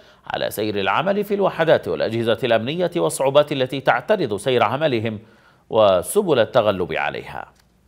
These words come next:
حقق منتخب الجمهورية اليمنية المشارك في البطولة العربية الرابعة عشر للروبوت بدولة قطر المركز الأول عربيا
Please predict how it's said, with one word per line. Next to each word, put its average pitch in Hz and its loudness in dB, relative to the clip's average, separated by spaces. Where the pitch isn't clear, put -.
حقق 262 8
منتخب 185 4
الجمهورية 156 4
اليمنية 151 4
المشارك 131 4
في 147 -4
البطولة 151 0
العربية 135 4
الرابعة 139 6
عشر 208 2
للروبوت 120 2
بدولة 143 4
قطر 101 2
المركز 117 2
الأول 165 4
عربيا 170 2